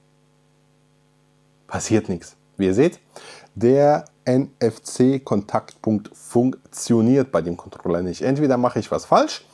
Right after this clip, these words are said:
oder aber er funktioniert einfach nicht. Und das ist natürlich dreist gelogen, denn auf der Verpackung steht ganz klar Amiibo Support. Funktioniert aber nicht. So,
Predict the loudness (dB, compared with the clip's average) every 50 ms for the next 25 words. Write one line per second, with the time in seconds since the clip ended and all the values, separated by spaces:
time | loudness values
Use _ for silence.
0 | _ -20 -20 -20 -20 -20 -20 -10 -4 0 2 4 6 4 4 4 2 2 2 0
1 | 0 0 0 0 0 0 -2 -2 -2 -2 -2 -2 0 0 0 0 0 -4 -6 -6
2 | -6 -6 -6 -6 -6 -6 -2 0 0 0 0 0 -4 -6 -4 -4 -6 -6 -4 -2
3 | -2 0 0 0 -2 -4 -6 -8 -6 -2 0 0 0 0 -2 -6 -8 -4 -2 2
4 | 2 4 4 4 4 2 0 2 0 0 -2 -6 -8 -8 -8 -6 -4 -4 -4 -4
5 | -2 -4 -6 -4 -4 -6 -4 -4 -4 -6 -6 -6 -6 -4 -2 -2 -2 -2 -6 -6
6 | -4 -4 -4 -4 -4 -4 -6 -4 -4 -4 -6 -6 -8 -8 -6 -6 -4 -2 -2 -2
7 | 0 -2 -4 -8 -14 _ _ 0 0 0 0 0 -4 _ _ _ -8 -2 2 4
8 | 6 6 4 4 2 0 -4 -8 -10 -14 -18 -20 -20 -18 -16 -16 -16 -12 -6 0
9 | 2 4 4